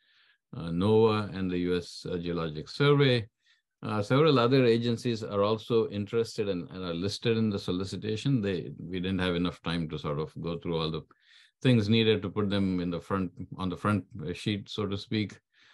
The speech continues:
But it's, uh, darpa, uh, Department of Transportation, the U S Army Research Labs, and V A's, the Veterans Affairs.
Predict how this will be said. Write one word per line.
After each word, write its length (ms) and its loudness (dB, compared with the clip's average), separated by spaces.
But 140 2
it's, 320 0
uh, 140 4
darpa, 600 0
uh, 200 -6
Department 460 0
of 120 -6
Transportation, 880 -2
the 100 -2
U 160 -2
S 160 -4
Army 440 -2
Research 500 -6
Labs, 500 -6
and 400 -6
V 280 -4
A's, 260 -4
the 180 -4
Veterans 420 -6
Affairs. 540 -10